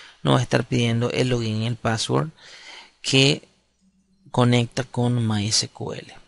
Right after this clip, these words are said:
¿Sí? Aquí en Connected False,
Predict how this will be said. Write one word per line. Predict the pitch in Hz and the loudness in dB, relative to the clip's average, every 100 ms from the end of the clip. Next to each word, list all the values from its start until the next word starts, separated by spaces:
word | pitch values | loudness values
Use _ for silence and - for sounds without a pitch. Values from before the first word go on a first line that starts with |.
| _ _ _ _ _ - 107 | _ _ _ _ _ -8 -6
¿Sí? | - 135 165 _ _ _ _ _ _ _ _ _ _ _ | -4 -4 -4 _ _ _ _ _ _ _ _ _ _ _
Aquí | - 113 117 | -12 -6 -2
en | 117 | -2
Connected | - 127 123 120 131 131 - - _ _ _ _ _ _ _ _ _ _ _ _ | 0 0 0 0 -2 -2 -10 -20 _ _ _ _ _ _ _ _ _ _ _ _
False, | - - 131 127 143 - - | -18 -4 2 2 2 -2 -6